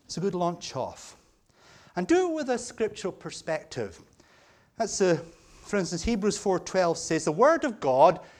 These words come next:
is living and active, sharper than any double-edged sword.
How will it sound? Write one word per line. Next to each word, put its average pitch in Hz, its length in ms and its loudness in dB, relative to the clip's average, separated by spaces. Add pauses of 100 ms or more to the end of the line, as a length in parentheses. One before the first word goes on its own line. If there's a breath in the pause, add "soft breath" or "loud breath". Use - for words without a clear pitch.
(100)
is 165 120 0
living 277 440 8
and 220 120 6
active, 175 520 2
sharper 254 400 4
than 220 160 0
any 214 160 2
double-edged 175 500 6
sword. 151 300 4